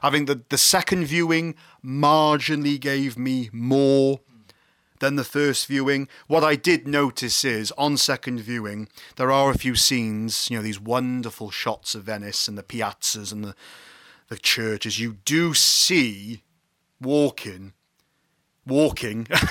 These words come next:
<laughs> in the background. It is, uh, you know, it's a video game reference. It did remind me of the G-Man in Half-Life, because you do, there are moments in that game, games where you do see him,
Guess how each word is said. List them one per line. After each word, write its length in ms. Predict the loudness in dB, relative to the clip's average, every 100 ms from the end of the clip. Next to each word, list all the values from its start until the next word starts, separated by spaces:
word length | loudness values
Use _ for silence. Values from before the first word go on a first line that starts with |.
| 0 0 0 0
<laughs> 560 | -2 -16 -18 -20 _
in 180 | 0 2
the 60 | 2
background. 460 | 2 2 0 2
It 140 | 2 4
is, 200 | 4 4
uh, 120 | 0
you 80 | 0
know, 160 | 2 2
it's 140 | 2
a 40 | 2
video 320 | 4 4 4
game 260 | 2 0
reference. 360 | -2 -4 -6 -6
It 160 | -8 -4
did 180 | -2
remind 360 | -2 -4 -4 -4
me 100 | -4
of 140 | -6
the 60 | -8
G-Man 640 | -4 -4 -4 -6 -10 -12 -16 -12
in 400 | -8 -8 -10 -10
Half-Life, 600 | -4 -4 -6 -14 -18 -20 _ _ _
because 200 | _ -8
you 120 | -8
do, 500 | -10 -4 0 0 -4 -2
there 160 | 2 4
are 120 | 2
moments 500 | 2 0 0 -4 -4
in 80 | -6
that 160 | -8
game, 420 | -4 -4 -4 -8 -6
games 500 | -6 -6 -6 -8 -10 -16 _
where 120 | -8
you 120 | -8
do 260 | -8 -6 -2
see 320 | 0 0 -2
him, 340 | -6 -10 -12